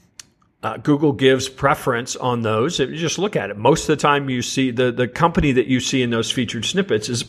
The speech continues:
is somebody you've probably heard of. It's a, it's a high domain authority, um, high reputation website. Uh, so you wanna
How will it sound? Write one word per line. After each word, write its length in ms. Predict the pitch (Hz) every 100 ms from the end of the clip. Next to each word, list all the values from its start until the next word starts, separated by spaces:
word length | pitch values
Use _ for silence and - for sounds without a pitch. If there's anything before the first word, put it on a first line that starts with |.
| - -
is 160 | 123 -
somebody 320 | 156 160 131
you've 160 | 131
probably 400 | - 117 110 107
heard 300 | 107 - 180
of. 160 | 92 90
It's 160 | 101 104
a, 180 | 104 107
it's 160 | 110 110
a 60 |
high 380 | - - 123 127
domain 500 | 110 123 113 113 113
authority, 540 | 110 120 110 110 110 - - - - - -
um, 260 | 110 104
high 260 | - 135 131
reputation 880 | 123 123 120 131 113 110 117 107 - _ _ _ _ _ _ - -
website. 480 | 202 214 - 85 - - - - 127
Uh, 140 | 127
so 460 | - 180 165 160 185
you 140 | 208
wanna 280 | 320 302